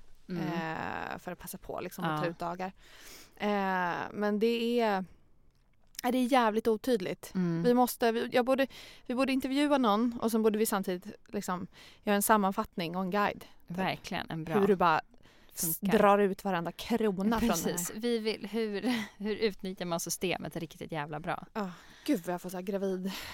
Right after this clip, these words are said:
Speaker 2: svettningar.
Speaker 1: Ja, men hur känns det nu efter att, eh, hinsvepningen är gjord? Hur är rörelserna i magen? Vad säger <laughs> han där inne?
Speaker 2: Han rör sig ganska mycket.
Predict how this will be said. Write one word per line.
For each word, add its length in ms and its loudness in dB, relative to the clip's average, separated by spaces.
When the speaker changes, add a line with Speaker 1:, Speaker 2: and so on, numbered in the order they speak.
Speaker 2:
svettningar. 300 -8
Speaker 1:
Ja, 160 6
men 220 6
hur 80 6
känns 300 2
det 120 -4
nu 200 2
efter 640 2
att, 520 2
eh, 60 2
hinsvepningen 720 -4
är 40 -2
gjord? 320 -2
Hur 340 0
är 280 4
rörelserna 600 4
i 40 -2
magen? 720 4
Vad 140 0
säger 640 4
<laughs> 40 -12
han 260 8
där 160 6
inne? 440 4
Speaker 2:
Han 120 0
rör 180 2
sig 200 -4
ganska 260 -2
mycket. 240 -10